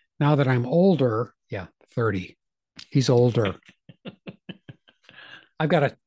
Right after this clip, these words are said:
I've, I've got a bunion that's older. Uh, I've always been very, <laughs> f-, oh, uh,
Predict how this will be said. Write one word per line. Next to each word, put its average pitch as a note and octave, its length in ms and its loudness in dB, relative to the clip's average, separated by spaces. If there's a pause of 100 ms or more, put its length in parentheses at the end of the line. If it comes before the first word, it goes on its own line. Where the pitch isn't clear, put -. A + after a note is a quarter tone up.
(140)
I've, D#3 300 -2
I've D3+ 160 -2
got D#3 160 0
a C#3 60 0
bunion D3 460 2
that's A#2+ 200 -6
older. A2+ 440 -6 (2500)
Uh, C3+ 200 -4
I've C#3 200 0
always E3 240 0
been D#3+ 200 -2
very, E2 240 -6
<laughs> - 40 -8
f-, - 180 -8 (460)
oh, C3+ 300 -8
uh, A#2+ 480 -8